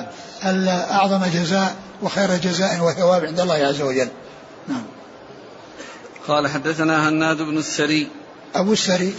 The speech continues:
Speaker 1: ثقة، أخرجه البخاري في خلق أفعال العباد ومسلم وأصحاب السنن.
Speaker 2: عن أبي الأحوص.
Speaker 1: سلام بن سليم الحنفي، ثقة، أخرج أصحاب الكتب.
Speaker 2: عن أبي إسحاق.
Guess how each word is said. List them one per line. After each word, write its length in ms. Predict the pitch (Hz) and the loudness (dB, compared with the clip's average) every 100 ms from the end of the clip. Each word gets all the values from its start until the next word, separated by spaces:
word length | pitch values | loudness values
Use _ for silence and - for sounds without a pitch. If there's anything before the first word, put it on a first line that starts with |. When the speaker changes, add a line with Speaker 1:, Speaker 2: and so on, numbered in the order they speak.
| - | 0
Speaker 1:
ثقة، 340 | 220 202 156 | 2 0 -2
أخرجه 280 | 160 190 196 | -2 2 2
البخاري 440 | 185 185 202 175 | 2 2 0 0
في 100 | 160 | -2
خلق 240 | 180 196 208 | -2 0 0
أفعال 280 | 165 160 | -2 -2
العباد 340 | 156 190 233 226 - - - - | -4 -2 -4 -6 -12 -20 -12 -4
ومسلم 360 | 190 202 220 | 0 2 2
وأصحاب 320 | 190 165 170 160 | 2 2 0 0
السنن. 300 | 151 160 107 - - - - - | -2 -2 -4 -8 -18 -20 -12 -4
Speaker 2:
عن 140 | 143 | -2
أبي 220 | 147 147 | 0 0
الأحوص. 580 | 143 139 147 147 143 147 - - - | 0 0 -2 0 0 0 -2 -12 -8
Speaker 1:
سلام 420 | - 185 190 196 | -4 0 2 2
بن 120 | 190 | 2
سليم 340 | 175 196 208 196 | 2 2 2 2
الحنفي، 480 | - 202 180 143 143 | 0 0 0 0 0
ثقة، 300 | 202 180 - - - - | 0 -2 -6 -10 -18 -8
أخرج 220 | 170 190 | -2 0
أصحاب 300 | 180 - 165 | 0 0 -2
الكتب. 300 | 170 196 143 104 - - - - | -2 -2 -4 -8 -14 -20 -20 -8
Speaker 2:
عن 140 | 143 147 | -4 -2
أبي 320 | 147 143 151 | 0 0 0
إسحاق. 460 | 131 - 147 139 | -2 -2 2 2